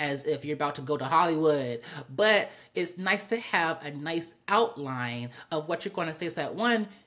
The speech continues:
you can stay on track. You know that your viewers are going to, um,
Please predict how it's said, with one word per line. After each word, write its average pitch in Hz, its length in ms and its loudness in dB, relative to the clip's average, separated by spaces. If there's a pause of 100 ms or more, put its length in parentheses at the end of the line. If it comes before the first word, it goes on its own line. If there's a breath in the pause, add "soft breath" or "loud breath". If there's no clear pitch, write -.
you 151 120 -4
can - 100 0
stay 220 160 4
on 226 160 2
track. 135 420 -2 (160 loud breath)
You 151 140 -6
know 156 440 -2
that 180 180 0
your 196 120 2
viewers 151 360 -4
are 135 120 -6
going 143 280 -4
to, 143 420 -8
um, 131 300 -4